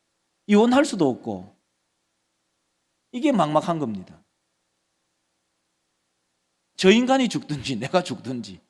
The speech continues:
죽지 않은 이상은 우리 기독교인들이 이혼할래야 이혼, 이혼하기가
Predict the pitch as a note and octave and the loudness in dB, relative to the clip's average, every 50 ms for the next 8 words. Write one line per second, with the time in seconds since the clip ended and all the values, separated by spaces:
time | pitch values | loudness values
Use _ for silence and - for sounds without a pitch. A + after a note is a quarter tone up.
0 | _ _ _ _ _ - - C#4+ C#4 C#4+ G#3+ F3 D3 C#3+ C#3 - E3 D3+ - C#3 | _ _ _ _ _ -4 -2 -2 -2 0 0 0 0 0 -2 -6 -6 -6 -6 -4
1 | C3 B2+ A#2+ A#2+ - D3+ D3 D3 - D3+ C#3 D#3+ D#3+ D#3 - F#3+ F#3 F3+ D#3+ C#3 | -4 -6 -6 -6 -4 -4 -4 -4 -2 -4 -4 -4 -6 -4 -2 0 0 0 0 0
2 | D3 C#3+ D#3+ G3 G#3 - _ _ _ _ _ _ _ _ _ _ _ _ _ _ | -2 -2 -2 -4 -6 -10 _ _ _ _ _ _ _ _ _ _ _ _ _ _
3 | _ _ _ _ - F3+ F#3+ G3+ G#3+ G#3+ G#3+ A3+ A#3 A#3 G#3+ G#3+ G#3+ G3+ E3 D3+ | _ _ _ _ -4 -2 0 0 0 0 0 0 0 -2 -4 -4 -4 -2 -2 0
4 | D3 C#3+ C#3 C3+ D3 D3+ D3 D#3 E3 E3+ E3+ E3 E3 E3 E3 - - F3 E3+ F3+ | 0 0 -2 -2 -2 0 0 0 0 0 -2 -4 -6 -8 -10 -12 -6 -4 -2 -2
5 | F#3+ F#3+ G3 G3 F#3+ F3+ - - _ _ _ - - G#3+ G3 F3+ D#3+ D3+ C3 B2 | -2 -2 -4 -6 -6 -8 -12 -18 _ _ _ -10 -8 -8 -8 -4 -4 -4 -4 -4
6 | B2+ - | -6 -12